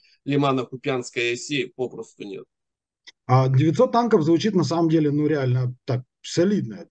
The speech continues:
Speaker 2: На, на сто километров это девять танков на километр, да, это практически танк каждые сто метров, если их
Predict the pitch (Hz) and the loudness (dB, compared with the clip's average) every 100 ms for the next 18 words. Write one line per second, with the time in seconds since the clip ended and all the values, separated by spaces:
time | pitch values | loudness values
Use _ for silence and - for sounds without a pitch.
0 | - 135 151 156 143 202 190 160 196 202 | -10 -4 -2 -2 0 0 0 -2 -2 -2
1 | 160 143 131 123 190 202 185 - _ - | -2 -4 -6 0 0 2 -2 -6 _ -20
2 | _ _ 170 185 175 170 151 143 156 147 | _ _ 0 0 0 -2 -2 0 -2 0
3 | 156 160 175 170 - 139 180 151 147 143 | 0 2 0 -2 -6 -6 -4 -4 -4 -6
4 | 180 151 - 135 196 220 196 - 208 208 | -6 -8 -2 2 4 4 0 2 4 4
5 | 170 190 185 190 190 208 185 170 147 190 | 4 2 2 2 2 0 0 -2 0 -2
6 | 185 | -2